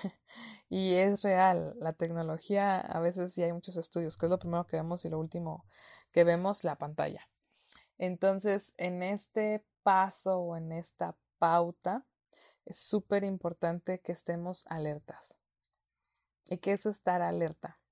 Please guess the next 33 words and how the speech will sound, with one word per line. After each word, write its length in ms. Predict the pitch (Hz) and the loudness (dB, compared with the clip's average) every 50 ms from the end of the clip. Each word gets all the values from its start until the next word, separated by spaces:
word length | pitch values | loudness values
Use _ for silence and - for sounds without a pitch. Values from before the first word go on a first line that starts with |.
| _ _ _ _ _ _ _ _ _ _ _ _ _ _ _ _ _ - - - - | _ _ _ _ _ _ _ _ _ _ _ _ _ _ _ _ _ -8 -8 -8 -4
Pues 200 | - 156 170 156 | 0 2 2 4
lo 140 | 151 165 160 | 4 2 0
que, 520 | - 151 156 156 151 147 143 143 - - _ - | 0 -2 -2 -2 -2 -2 -4 -6 -8 -10 _ -8
lo 180 | - 156 156 | -4 -4 -4
que 100 | - 147 | -4 -6
te 120 | 147 - 139 | -8 -8 -6
decía 480 | 143 147 156 - - 185 180 170 170 | -6 -4 -2 0 2 2 2 2 0
también 460 | - - 165 165 160 160 151 156 165 - _ _ - - - - - - - _ - | -2 -4 -6 -6 -4 -4 -6 -6 -8 -12 _ _ -20 -20 -20 -20 -20 -20 -20 _ -4
de 160 | 160 170 170 | 0 0 0
la 180 | 160 156 151 147 | 2 0 -2 -4
decisión 680 | 151 160 160 - 165 - - 196 190 180 180 185 180 - _ _ _ - - - - - _ _ _ _ _ - | -4 -6 -6 -6 -4 -2 0 0 0 -2 -2 -4 -10 -14 _ _ _ -20 -20 -20 -20 -20 _ _ _ _ _ 2
o 360 | 196 190 190 190 190 208 _ _ _ _ _ | 4 4 4 4 2 -2 _ _ _ _ _
la, 260 | - - 185 180 165 | -6 -4 -2 0 0
el 200 | - - 175 175 | 0 2 0 2
deseo, 420 | 170 185 202 - 269 254 226 - - 165 | 2 0 2 2 2 2 2 2 0 -4
¿no? 220 | 165 165 180 214 - _ _ - | -8 -8 -8 -8 -10 _ _ -6
Esta 320 | - 196 180 - 196 190 | -6 -6 -2 -2 -2 -2
parte 300 | - - 185 185 - 190 | -2 -2 -4 -2 -2 -4
es 140 | 196 - - | -4 -4 -4
importante, 640 | 190 185 180 - 165 165 - - 170 170 175 - 196 | -6 -8 -6 -6 -6 -6 -4 -6 -6 -6 -4 -4 -4
me 60 | 208 | -4
voy 160 | 185 165 165 | -4 -4 -2
a 80 | 170 175 | -4 -4
saltar 320 | - 165 156 160 160 156 | -4 -8 -10 -10 -8 -6
la 140 | 160 170 170 | -4 -4 -4
segunda 360 | - 160 156 156 160 170 175 | -4 -6 -6 -6 -6 -6 -6
para 220 | 175 - 160 151 151 | -8 -8 -10 -8 -8
ahorita 440 | 151 151 156 - - 170 160 170 _ _ - - - - - _ _ - | -8 -8 -8 -2 -2 -2 -2 -2 _ _ -20 -20 -20 -20 -20 _ _ -8
enfatizártela, 1120 | 170 170 165 - 156 156 - - 160 - - 175 160 170 165 - 170 175 180 190 233 - _ _ _ _ - - - _ _ _ - | -6 -6 -6 -6 -8 -8 -8 -6 -4 0 2 2 2 2 0 0 0 0 2 0 -2 -4 _ _ _ _ -20 -20 -20 _ _ _ 0
pero 640 | 180 185 180 180 180 180 180 180 180 175 170 - - | 2 2 4 6 6 8 8 8 8 8 6 4 2
¿de 200 | 170 175 190 185 | -4 -4 -4 -2
qué 100 | - 214 | 0 0
manera 680 | 226 247 247 247 240 233 226 220 214 220 247 262 - | 2 2 4 4 4 6 6 6 4 4 2 -2 -6